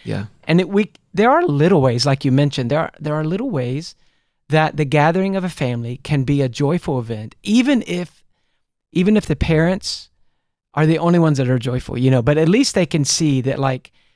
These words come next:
Speaker 2: um, this isn't dad trying to become a better dad and he's using us to be a better him.
Speaker 1: Yeah.
Speaker 2: Uh, but he actually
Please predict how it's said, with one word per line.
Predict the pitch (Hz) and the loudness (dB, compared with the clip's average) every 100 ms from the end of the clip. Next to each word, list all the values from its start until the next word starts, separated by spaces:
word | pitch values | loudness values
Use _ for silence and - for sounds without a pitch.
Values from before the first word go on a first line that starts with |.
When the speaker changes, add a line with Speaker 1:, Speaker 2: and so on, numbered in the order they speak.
| _ - | _ -4
Speaker 2:
um, | 135 135 123 | 0 0 0
this | 170 - | -2 0
isn't | 202 180 - 131 | 0 0 -4 -2
dad | 139 135 156 180 190 _ | 0 2 0 -4 -10 _
trying | - 156 143 | -6 -2 0
to | 139 131 - - | 0 -4 -10 -8
become | 143 - 131 | -6 -2 0
a | |
better | 123 120 123 | 0 -2 -4
dad | - 120 127 135 - | -8 -8 -8 -10 -8
and | 123 | -4
he's | 123 | -2
using | 131 170 139 | 2 2 4
us | 131 - | 2 0
to | 117 | -4
be | |
a | 113 | -6
better | 120 113 120 | -4 -8 -8
him. | 135 107 101 - | -10 -12 -14 -10
Speaker 1:
Yeah. | 104 92 95 _ _ | -8 -8 -10 _ _
Speaker 2:
Uh, | 135 127 | 0 0
but | 147 143 143 - | 0 2 2 -2
he | - 160 | -6 -6
actually | - 143 143 - 139 127 | -4 -8 -8 -8 -8 -8